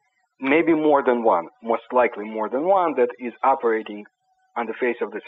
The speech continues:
planet. It's interested in the development of maybe an uncontrolled civilization like the Soviet Union had been, and maybe China is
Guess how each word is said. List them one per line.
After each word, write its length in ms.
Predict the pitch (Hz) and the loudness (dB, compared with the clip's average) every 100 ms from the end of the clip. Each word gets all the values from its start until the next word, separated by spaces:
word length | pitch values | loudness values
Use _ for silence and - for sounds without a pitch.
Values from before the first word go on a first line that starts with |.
| - | -2
planet. 300 | 127 92 - _ _ _ _ _ - | 0 0 -8 _ _ _ _ _ -2
It's 200 | 233 320 - | -2 -2 -4
interested 580 | 175 226 220 - - 139 - | 2 2 2 -2 -2 -8 -6
in 140 | 143 | -4
the 100 | 147 | -2
development 720 | 131 127 120 139 127 98 90 - _ _ _ _ - - - | 0 0 4 4 4 0 -12 -14 _ _ _ _ -20 -10 2
of 220 | 143 135 - - _ _ _ 135 | 4 4 0 -12 _ _ _ -4
maybe 440 | 135 160 156 147 139 | 2 2 4 2 2
an 140 | 131 - | -2 0
uncontrolled 600 | 139 147 147 135 139 135 127 | 0 0 2 0 2 2 2
civilization 640 | 123 123 123 107 127 113 104 | -2 0 -2 0 -2 -2 -2
like 180 | 110 110 | -4 -4
the 100 | 107 - | -12 -6
Soviet 300 | 127 123 117 | -4 -4 -6
Union 260 | 131 120 110 | -6 -6 -6
had 340 | 98 110 104 | -4 -4 -4
been, 240 | 104 117 92 - - | -4 -4 -4 -16 -14
and 140 | 110 | -6
maybe 200 | 120 117 113 - | -4 -4 -6 -2
China 400 | 131 123 107 98 - | 0 0 0 -6 -6
is 260 | 110 107 | -10 -10